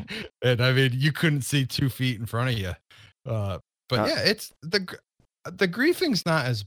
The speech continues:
Speaker 1: bad as I, I think. I mean, if you engage, then yes, you're, you know, prepare to lose. But there's many outlets to just tuck tail and run or, you know, um,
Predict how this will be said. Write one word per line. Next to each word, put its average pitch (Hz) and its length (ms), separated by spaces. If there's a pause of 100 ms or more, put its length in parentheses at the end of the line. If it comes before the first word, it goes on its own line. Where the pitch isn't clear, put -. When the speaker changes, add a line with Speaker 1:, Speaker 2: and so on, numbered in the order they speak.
(100)
Speaker 1:
bad 104 360
as 92 140
I, 92 200 (180)
I 95 120
think. - 420 (300)
I 110 80
mean, 113 160
if 120 140
you 220 260
engage, 160 840 (800)
then 113 300
yes, 98 340
you're, 104 260
you 113 200
know, 95 140
prepare 98 440
to 92 80
lose. 80 540
But 123 140
there's 202 240
many 120 340
outlets 90 500
to 95 120
just 80 240 (220)
tuck 104 220
tail 90 260
and 85 140
run 90 280
or, 82 220
you 90 80
know, 78 160 (640)
um, 69 280